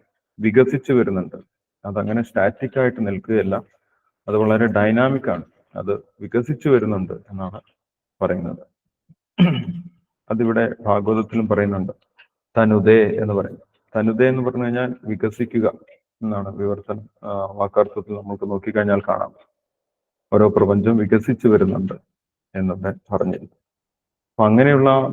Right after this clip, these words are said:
പ്രവർത്തനങ്ങളൊക്കെ നടക്കുന്നത് ഭഗവാന്റെ ശക്തിയാലാണ്. കാലഘടകം എന്നുള്ള ശക്-, ആ, ഭഗവാന്റെ പ്രതിനിധിയിൽ നിന്നാണ് ഈ ശക്തിയൊക്കെ ഈ പ്രപഞ്ചത്തിന് ലഭിച്ചിട്ടുള്ളത് എന്നിവിടെ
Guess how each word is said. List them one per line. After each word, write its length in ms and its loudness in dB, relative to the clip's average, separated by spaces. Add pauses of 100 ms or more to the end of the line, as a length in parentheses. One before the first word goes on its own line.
പ്രവർത്തനങ്ങളൊക്കെ 760 0
നടക്കുന്നത് 640 -4 (140)
ഭഗവാന്റെ 540 -2 (720)
ശക്തിയാലാണ്. 720 0
കാലഘടകം 760 0
എന്നുള്ള 320 -6
ശക്-, 600 -14
ആ, 260 -10 (160)
ഭഗവാന്റെ 380 -4
പ്രതിനിധിയിൽ 640 -4
നിന്നാണ് 300 -8 (840)
ഈ 120 0
ശക്തിയൊക്കെ 680 -2 (760)
ഈ 100 -4
പ്രപഞ്ചത്തിന് 720 -4
ലഭിച്ചിട്ടുള്ളത് 760 0
എന്നിവിടെ 340 -6